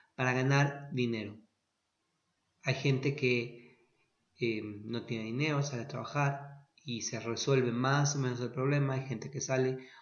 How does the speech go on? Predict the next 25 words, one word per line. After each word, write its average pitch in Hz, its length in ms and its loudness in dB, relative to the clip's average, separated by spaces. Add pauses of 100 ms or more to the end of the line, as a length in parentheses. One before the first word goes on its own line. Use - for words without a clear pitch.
(140)
roba 139 580 2 (100)
y 123 100 -4
se 120 140 -6
resuelve 117 420 -4
más 117 260 -6
o 117 60 -6
menos 117 200 -6
el 123 100 -4
problema, 147 480 2
pero 123 120 0
me 117 140 -2
desencadena 120 680 -4
otro 117 240 -8
problema 110 420 -10
más 117 460 -12
en 113 120 -8
la 113 100 -8
sociedad. - 480 -12 (1700)
Ahora 135 220 6
bien, 107 360 0 (240)
el 139 140 4
artículo 147 460 2
que 123 120 0
yo 123 160 -2
leí 117 460 -2